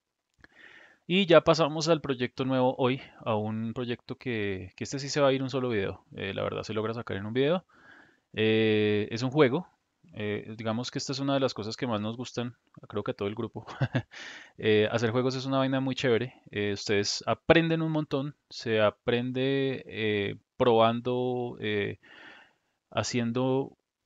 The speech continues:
mm, algoritmos, haciendo búsquedas, haciendo mil cosas que necesitan juego para funcionar bien. Entonces, en el proceso del desarrollo del juego, ustedes van a, se van a dar cuenta que van a necesitar re-, repasar, mm,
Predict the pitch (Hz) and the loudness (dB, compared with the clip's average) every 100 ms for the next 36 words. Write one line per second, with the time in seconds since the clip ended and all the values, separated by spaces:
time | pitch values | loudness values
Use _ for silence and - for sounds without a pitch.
0 | _ 127 127 120 117 117 113 110 110 110 | _ -6 -4 -2 -4 -4 -4 -4 -6 -8
1 | 110 110 117 - _ _ _ _ _ _ | -8 -10 -12 -16 _ _ _ _ _ _
2 | _ _ _ - _ _ _ _ _ _ | _ _ _ -20 _ _ _ _ _ _
3 | - 127 120 143 151 151 147 147 139 139 | -2 0 2 2 2 2 0 0 -2 -2
4 | 120 123 117 120 120 127 - 120 113 110 | -2 -2 -2 -2 -2 -4 -4 0 0 0
5 | 107 110 104 107 110 117 - 117 107 107 | -6 -6 -6 -6 -6 -6 -4 -4 -2 -6
6 | - - 113 101 101 95 101 110 101 101 | -8 -6 -6 -4 -6 -6 -4 -2 -2 -6
7 | _ - 113 107 - 101 - 98 - 104 | _ 0 2 2 -4 -10 -10 -12 -12 -14
8 | 98 _ _ - - - - 120 135 160 | -16 _ _ -20 -20 -16 -6 -2 0 2
9 | 156 143 131 135 131 165 165 139 127 131 | 2 2 0 2 2 0 2 0 0 0
10 | 151 139 156 - 123 113 123 - - 123 | 0 -2 -2 -2 0 0 0 -4 -8 -10
11 | 120 120 117 120 127 113 117 - 127 131 | 0 2 2 0 -4 -2 -2 -4 -4 -4
12 | - 117 110 117 123 120 - 107 104 - | -4 -4 -2 -4 -8 -10 0 0 0 -8
13 | - 113 117 113 - 127 120 104 98 101 | -14 -6 -4 -4 -4 -2 -2 0 -2 -4
14 | - - 113 117 117 | -14 -12 -8 -6 -6